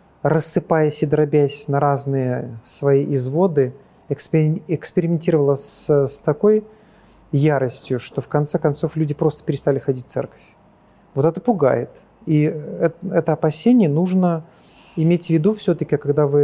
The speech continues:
м, не с-, не согласны с своим оппонентом и говорите: «Ну что вы, что вы, мы же, наоборот,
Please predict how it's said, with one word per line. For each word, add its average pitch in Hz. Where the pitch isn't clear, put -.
м, 135
не 156
с-, 156
не 160
согласны 160
с -
своим 156
оппонентом 170
и 131
говорите: 135
«Ну 151
что 208
вы, 135
что 170
вы, 131
мы 127
же, 143
наоборот, 165